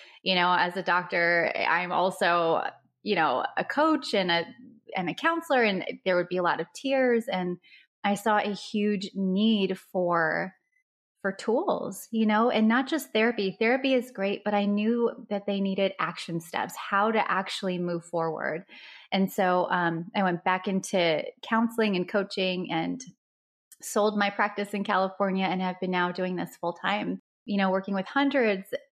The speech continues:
of couples worldwide. It's a huge passion of mine because,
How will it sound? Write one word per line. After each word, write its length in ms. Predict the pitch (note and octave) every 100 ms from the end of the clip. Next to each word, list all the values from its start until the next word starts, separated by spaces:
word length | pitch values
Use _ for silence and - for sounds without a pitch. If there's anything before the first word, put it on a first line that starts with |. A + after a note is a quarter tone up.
| -
of 120 | G3
couples 500 | - F#3+ F#3 F3+ F3
worldwide. 600 | E3+ E3+ - - - G#3+ G3 _ -
It's 280 | F#3+ F#3 - - -
a 100 | G3
huge 640 | F#3+ - - A#3+ B3 A#3+
passion 460 | - F#3 F#3+ - F3+
of 200 | - E3+
mine 440 | E3+ F3 E3+ E3+ -
because, 600 | F3 F3+ G3 F3+ F3+ F3